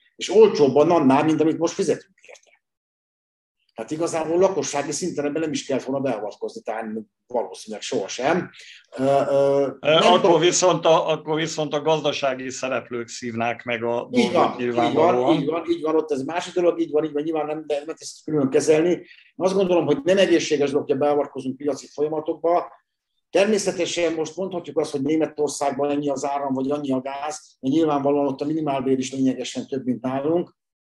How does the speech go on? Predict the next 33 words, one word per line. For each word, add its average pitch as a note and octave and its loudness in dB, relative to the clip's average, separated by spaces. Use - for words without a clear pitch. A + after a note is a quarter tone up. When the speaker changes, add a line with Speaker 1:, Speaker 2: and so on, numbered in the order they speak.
Speaker 1:
Most C#3 -2
az, F3+ 4
hogy D3+ 2
a, C#3+ 6
hogy C3 0
az C3+ 0
állam D#3 0
igyekszik D3+ -6
kivonulni C#3 -2
ebből A2 -4
a G#2 -6
dologból, C3 -2
hisz, - -14
ö, B2 0
ö, B2+ 2
nem C3 2
akarja C3+ 2
tovább C3+ 0
ezt B2+ -6
finanszírozni. C3 -2
Ö, C3 2
így D#3+ -2
ezt D3 -2
a C3+ -6
piac, C3+ -4
ö, B2+ -6
ö, A#2 -2
a A#2 -4
befektetői B2+ -8
piac A#2 -4
jó C#3+ -2
néven G#2 -6
veszi, C3 -8